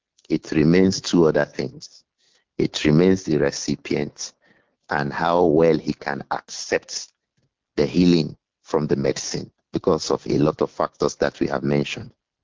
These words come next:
Genetic composition, his body, his mind, who is he, and all of this. The recipient and the individual who is dispensing the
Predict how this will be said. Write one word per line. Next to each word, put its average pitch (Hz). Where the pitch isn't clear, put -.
Genetic 69
composition, -
his 69
body, 78
his -
mind, 73
who 82
is 85
he, 80
and 69
all 78
of 69
this. -
The 69
recipient -
and 73
the 73
individual 87
who 90
is 78
dispensing -
the 73